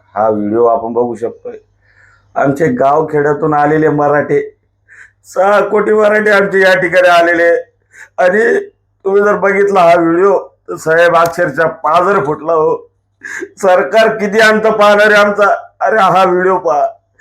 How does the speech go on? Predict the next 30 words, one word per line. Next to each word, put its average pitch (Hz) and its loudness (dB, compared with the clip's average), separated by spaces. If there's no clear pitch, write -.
हा 214 4
इथला 233 0
मुंबईचा 220 0
एक 220 -4
कामगार 214 0
आहे, 214 2
त्याची 208 -4
जात 196 0
आम्हाला 220 4
माहित 190 2
नाही. 160 -4
आमचे 214 0
भाऊ 202 2
हे 214 2
रस्त्यावर 214 2
बसून 240 0
खातेत. 196 -2
त्या 247 2
बिचाऱ्याला, 247 0
जो 226 0
मुंबईचा 226 0
बांधव 208 0
आहे, 190 -4
त्या - -10
बिचाऱ्याने 214 -6
जो 214 0
डबा 233 0
घेऊन 175 -2
चालला 208 0
होता, - -2